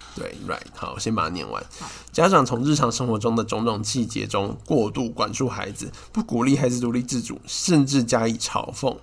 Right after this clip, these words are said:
Speaker 1: OK，that's me。每个小，小细节或许微不足道，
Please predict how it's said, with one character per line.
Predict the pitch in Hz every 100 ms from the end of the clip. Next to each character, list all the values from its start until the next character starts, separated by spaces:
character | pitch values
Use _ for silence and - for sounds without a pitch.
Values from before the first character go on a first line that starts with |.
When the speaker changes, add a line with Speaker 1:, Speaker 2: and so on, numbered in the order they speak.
| -
Speaker 1:
OK，that's | 113 117 110 104 107
me。 | 85 92 65 - - - -
每 | - 123 127
个 | 175
小， | 160 113
小 | 117 151 120
细 | 117 156 123
节 | 120 107
或 | 139
许 | 123 110
微 | 107 104
不 | 123
足 | - 101
道， | 107 110